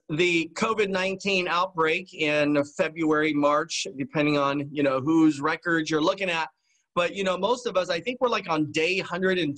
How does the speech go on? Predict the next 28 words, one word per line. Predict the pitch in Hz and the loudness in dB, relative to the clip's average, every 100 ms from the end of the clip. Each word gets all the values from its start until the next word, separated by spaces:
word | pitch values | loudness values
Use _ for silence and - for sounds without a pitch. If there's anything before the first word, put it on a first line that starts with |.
| - | 0
twenty | 208 214 180 160 143 | 0 2 0 0 0
or | 143 | 0
hundred, | 170 196 160 - | 0 -2 -4 -2
what | 160 | 0
is | 220 | 0
it | 220 | 0
now, | 214 220 | 0 0
Matt? | 220 220 | 0 -2
Hundred | 175 196 190 | -2 -2 -2
and | 151 | 0
thirty? | 165 220 233 233 - - 120 117 _ | 0 0 -2 -6 -10 -16 -14 -14 _
Hundred | 165 247 262 220 | -2 0 0 -2
and | 196 | -4
twenty-five | - 247 269 240 214 226 233 190 | 2 2 2 -2 0 2 0 -2
now | 180 156 | 0 0
officially, | 143 214 214 185 170 170 190 _ _ _ - | 0 0 -2 0 2 0 -2 _ _ _ -2
uh, | 165 165 | 0 2
of | 175 | 2
our | 180 175 | 0 -2
quarantine. | 170 226 247 233 185 151 135 131 | -2 0 0 0 -4 -4 -4 -6
And | 151 151 156 156 151 | -2 0 0 -2 2
we | 165 196 196 | 2 4 2
have | 190 - | 0 -2
been | 180 170 | -4 0
doing | 196 233 208 | 0 0 0
these | 190 202 202 - | -2 -2 -4 -4
types | 196 190 190 - | -2 -2 -4 -2
of, | 170 156 147 | 0 0 -2